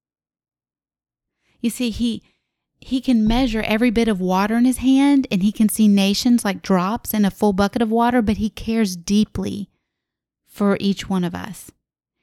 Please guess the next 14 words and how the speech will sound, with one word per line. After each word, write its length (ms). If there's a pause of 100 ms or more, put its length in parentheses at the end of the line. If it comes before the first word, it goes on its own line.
(120)
Your 220
way 680 (400)
is 140
not 260
hidden 400
from 220
him, 320 (840)
and 200
you 160
are 100
not 380
disregarded 800
by 140
him. 380